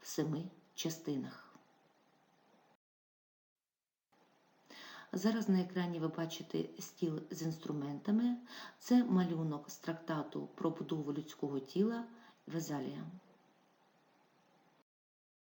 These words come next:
На жаль, праця зазнала шаленої критики прибічників Галена.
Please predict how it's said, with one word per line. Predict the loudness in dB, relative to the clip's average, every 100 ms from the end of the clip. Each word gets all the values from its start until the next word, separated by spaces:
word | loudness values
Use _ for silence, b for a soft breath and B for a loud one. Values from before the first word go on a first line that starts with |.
| _ _ _ _ _ _ -18 B B
На | 0 4
жаль, | 6 4 2 -6 0
праця | 4 4 2 -4
зазнала | -4 -2 -2 -2 -4 -8 -6
шаленої | -2 0 0 0 -2
критики | -2 2 2 2 -2 -4 -4 -4
прибічників | -4 -4 -8 -6 -6 -6 -10 -8
Галена. | -8 -4 -4 -4 -8